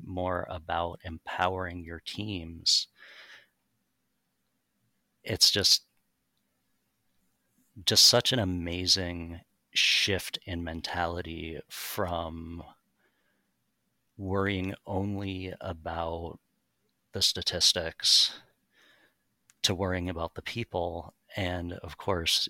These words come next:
the irony of this is when you worry more about the people and support them, your statistics in the long run are gonna be better.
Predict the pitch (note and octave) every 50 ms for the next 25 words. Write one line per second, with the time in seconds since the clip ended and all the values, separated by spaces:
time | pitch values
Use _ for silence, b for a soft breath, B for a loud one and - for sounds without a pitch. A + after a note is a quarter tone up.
0 | - _ - F#2 F2 - - G2 G2+ F#2+ F#2 F2+ F2 F2 E2 D#2+ - - F2+ E2+
1 | - - - - - F2 E2+ E2+ E2+ - - F2 E2+ E2+ E2+ E2+ E2+ E2+ E2+ E2
2 | E2+ E2 E2 E2+ E2+ E2 E2 D#2 - - D#2+ - - F#2 F2+ - E2 E2+ D#2+ D#2
3 | D#2+ - _ _ b b b b b b b b b b _ _ - G2+ F2 D#2+
4 | - - - _ - - E2 - _ - F#2 F2+ E2+ E2 E2 D2+ D#2+ - - _
5 | _ _ _ _ _ _ _ _ _ _ _ _ _ _ _ _ _ _ _ _
6 | - - F#2+ F2 - - - - - - G2+ - - - G2 F2 - - - -
7 | - E2 E2 E2 D#2+ D#2+ D#2+ E2 D#2+ D#2+ D#2 D#2 D2 D2 D#2 E2 - _ _ _
8 | _ _ _ _ _ _ - F2+ E2 F2 E2+ E2+ F2 F2 E2+ - - - - -
9 | -